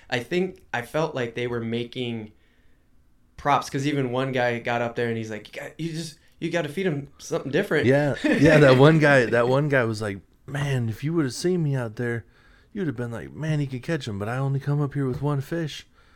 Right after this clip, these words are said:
Speaker 2: and it doesn't look very good. But I just caught, like, probably seventy-five, but they were all, like, thirteen to fifteen inches. So I'm gonna need all you guys to feed 'em more." You know?
Speaker 1: <laughs> Yeah, yeah, yeah.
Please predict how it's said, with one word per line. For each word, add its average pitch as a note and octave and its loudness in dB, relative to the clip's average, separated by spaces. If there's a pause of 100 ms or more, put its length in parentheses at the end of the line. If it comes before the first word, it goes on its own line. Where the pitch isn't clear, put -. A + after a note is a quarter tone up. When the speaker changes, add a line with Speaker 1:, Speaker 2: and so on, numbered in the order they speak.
(460)
Speaker 2:
and A#2 -6
it B2 -2
doesn't C#3 2
look D3 2
very B2 0
good. G2 -4 (300)
But A#2 -2 (340)
I A2+ -4
just C3+ -4
caught, D3 -6 (220)
like, G2+ -10 (240)
probably D#3+ -4
seventy-five, D#3 -2 (440)
but C#3+ -2
they D3+ 2
were D3 2
all, D3+ 2
like, B2+ -2
thirteen D3+ 0
to C3 0
fifteen D3 -2
inches. D#3 -6 (520)
So - -8
I'm B2+ -2
gonna C#3+ 2
need D3 2
all C#3 0
you E3 0
guys C#3+ 0
to - -14
feed G3 0
'em A#2 0
more." F2+ -6 (260)
You D3+ 4
know? - 4
Speaker 1:
<laughs> F#3 8
Yeah, D#3 6
yeah, D#3 4
yeah. D3+ 2